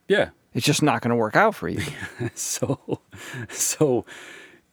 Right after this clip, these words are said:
Speaker 1: yeah, I, I like that example. I, I like the point that you, you're making here. It's, it's, it's up to us to f-,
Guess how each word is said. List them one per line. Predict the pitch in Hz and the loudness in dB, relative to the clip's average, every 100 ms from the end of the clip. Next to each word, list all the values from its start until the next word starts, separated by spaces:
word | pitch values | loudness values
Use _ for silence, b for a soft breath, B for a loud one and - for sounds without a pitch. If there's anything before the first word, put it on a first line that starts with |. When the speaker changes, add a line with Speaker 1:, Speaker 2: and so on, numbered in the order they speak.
| - - | -20 0
Speaker 1:
yeah, | 170 170 104 - | 6 8 8 4
I, | 117 | 0
I | 127 135 | 6 6
like | 143 135 117 | 8 4 6
that | 110 | 4
example. | 101 92 90 90 | 4 2 0 4
I, | 98 | 4
I | 107 113 | 6 6
like | 117 | 4
the | 110 | 4
point | 104 104 101 | 2 2 2
that | 95 92 | 0 0
you, | 104 | -2
you're | 98 101 | 0 2
making | 95 92 87 90 | 2 0 0 0
here. | 85 87 | 2 0
It's, | 90 85 - | 0 -2 -4
it's, | - - - - _ - | -4 -4 -6 -10 _ -6
it's | 120 - | -4 2
up | 127 - | 2 2
to | 110 | 0
us | 92 87 - - - _ _ _ - | 2 0 -8 -14 -20 _ _ _ -2
to | 113 101 95 95 - _ _ _ _ | 0 2 0 -2 -8 _ _ _ _
f-, | - | -20